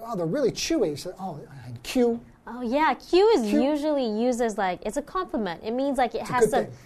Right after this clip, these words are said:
Speaker 2: Yeah, it's a good thing. So in
Speaker 1: Ah.
Speaker 2: Taiwan, you, when you say something is cute, it means it has, like, a nice s-, like, texture to it where you can chew it, you know, it's, like, bouncy.
Speaker 1: Kind of like the tapioca balls are nice and chewy, right?
Speaker 2: Yeah, so they call it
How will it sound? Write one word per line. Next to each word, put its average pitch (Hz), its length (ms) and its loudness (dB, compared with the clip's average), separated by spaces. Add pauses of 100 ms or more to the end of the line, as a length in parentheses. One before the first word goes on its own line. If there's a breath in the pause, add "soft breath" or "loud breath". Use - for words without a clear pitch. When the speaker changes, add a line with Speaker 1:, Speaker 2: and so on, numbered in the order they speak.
(200 loud breath)
Speaker 2:
Yeah, 226 240 4
it's 214 120 -2
a 262 40 4
good 233 320 2
thing. 170 300 -2
So 202 260 2
in 202 120 0
Speaker 1:
Ah. - 20 -4
Speaker 2:
Taiwan, 208 360 2
you, 202 140 -2
when 202 180 -2
you 196 100 -2
say 202 180 -2
something 185 320 -8
is 180 120 -12
cute, 311 220 -2
it 220 120 0
means 220 180 0
it 220 80 0
has, 214 220 -2
like, 196 200 -4
a 196 60 -4
nice 196 440 -4 (300 loud breath)
s-, - 220 -12 (120)
like, 220 260 2 (440)
texture 311 400 -2
to - 180 -4
it 339 140 4
where 226 100 4
you 220 260 2
can 202 160 -6
chew 254 360 -2
it, 269 220 0
you 220 100 -4
know, 208 220 -4
it's, 208 140 -6
like, 185 140 -6 (140)
bouncy. 247 840 0
Speaker 1:
Kind 285 180 -4
of 262 80 2
like 233 180 2
the 226 120 2
tapioca 214 840 -2
balls 151 420 -2
are 156 260 -4
nice 165 280 -6
and 147 160 -6
chewy, 220 1080 0
right? 233 220 2
Speaker 2:
Yeah, 302 240 6
so 247 160 2
they 240 100 4
call 247 220 -2
it 226 100 -2